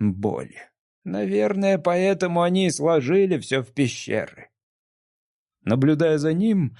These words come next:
видя его волнение, страдание на его лице,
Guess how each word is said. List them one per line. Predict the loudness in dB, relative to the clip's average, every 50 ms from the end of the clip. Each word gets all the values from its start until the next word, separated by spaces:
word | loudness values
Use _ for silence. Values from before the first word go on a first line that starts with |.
| -20 -20 -10 _
видя | 0 2 2 4 4 4 4
его | 4 4 4 2 4
волнение, | 4 2 2 2 2 2 2 2 2 0 0 0 0 0 0 0
страдание | -2 -2 -2 -2 -2 0 0 2 2 2 2 2 2 2 2
на | 2 2 2
его | 2 2 2 2 2
лице, | 2 0 -2 -4 -4 -2 0 0 0 0